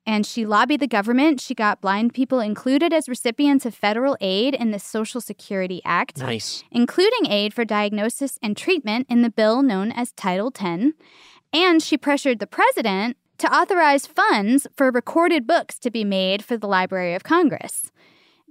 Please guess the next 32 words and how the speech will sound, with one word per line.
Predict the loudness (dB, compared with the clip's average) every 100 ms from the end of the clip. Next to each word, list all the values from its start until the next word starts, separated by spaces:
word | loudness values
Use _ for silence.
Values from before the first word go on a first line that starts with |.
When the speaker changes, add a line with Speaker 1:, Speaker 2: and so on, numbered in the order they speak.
| _
Speaker 1:
So | -4 -2 0 -2
she | -4 -2
got | 0 2
real | 0
close | 2 0
with | 0
F | -2
D | -2 0
R | 0
and | 0
Eleanor | -2 -4 -4 -2
Roosevelt | -4 -4 -4 -6 -6
throughout | -6 -6 -8
this | -14 -12
time. | -10 -6 -4 -4
Speaker 2:
Right. | -2 -2 -4 _ _ _ _ -4
Speaker 1:
And | 0 2
then | 2 2
during | 2 4 4 4 4
the | 2
war, | 0 2 2 0
she | 0 -2
worked | 2 0 -2 -4
with | -4 -4
soldiers | -2 2 2 2 -4 -4
a |
lot. | -4 -4 -4
She, | -10 -8
that | -6 -4
was | -6
her | -6 -6
particular | -6 -10 -10 -8 -6 -6 -8